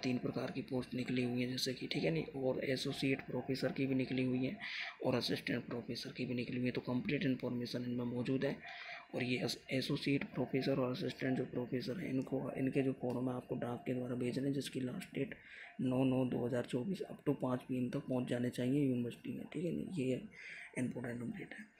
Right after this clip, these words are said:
तो यहाँ पर देख सकते हो। अभी इसमें क्या है कि जैसे non teaching की जो भी exam है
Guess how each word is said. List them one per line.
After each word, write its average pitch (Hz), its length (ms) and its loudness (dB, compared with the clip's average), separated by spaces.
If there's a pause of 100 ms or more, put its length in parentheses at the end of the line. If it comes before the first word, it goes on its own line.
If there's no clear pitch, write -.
(460)
तो - 80 0
यहाँ 123 180 4
पर 175 100 -4
देख 120 220 -2
सकते - 280 -10
हो। - 140 -2
अभी 143 120 6
इसमें 143 260 2
क्या 127 140 2
है 131 80 2
कि - 80 0
जैसे 135 280 0
non 127 220 4
teaching 131 340 0
की 139 60 0
जो 127 120 0
भी 127 180 2
exam 120 420 -2
है 139 80 0